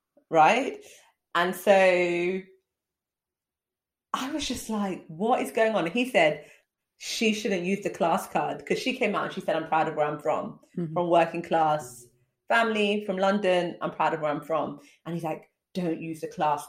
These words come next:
Speaker 1: card. Like, you're not a role model if you can't pronounce your G's."
Speaker 2: See,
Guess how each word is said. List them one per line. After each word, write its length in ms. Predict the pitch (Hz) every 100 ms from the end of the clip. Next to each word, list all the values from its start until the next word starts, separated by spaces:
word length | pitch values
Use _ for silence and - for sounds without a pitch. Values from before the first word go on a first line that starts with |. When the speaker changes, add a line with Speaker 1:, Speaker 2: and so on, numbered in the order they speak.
| -
Speaker 1:
card. 320 | 139 139 135
Like, 180 | 156 -
you're 200 | 160 165
not 220 | 160 156 156
a 40 |
role 260 | 156 156 151
model 340 | 147 147 147
if 120 | 147
you 80 | 156
can't 280 | - 156 -
pronounce 360 | 151 147 143
your 100 | 156
G's." 640 | 151 247 233 120 98 170 - - _ _ _ _ _
Speaker 2:
See, 380 | - - 254 240